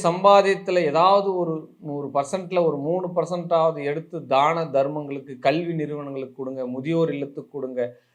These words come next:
அஹ், உடல் ஆரோக்கியம் இல்லாதவர்களுக்கு கொடுங்க, ஊனமற்றவங்களுக்கு கொடுங்க,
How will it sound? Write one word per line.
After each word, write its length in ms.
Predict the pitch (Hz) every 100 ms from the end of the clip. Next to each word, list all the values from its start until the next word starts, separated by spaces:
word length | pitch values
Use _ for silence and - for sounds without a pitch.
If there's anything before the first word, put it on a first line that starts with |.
| _ _ - -
அஹ், 280 | 120 117 110 117
உடல் 200 | 151 190
ஆரோக்கியம் 560 | 165 175 190 170 180
இல்லாதவர்களுக்கு 680 | 170 160 156 156 147 151 147 151
கொடுங்க, 300 | 147 143 139 135 135 - _ _ -
ஊனமற்றவங்களுக்கு 920 | 175 208 202 185 185 180 170 165 160
கொடுங்க, 340 | 156 156 156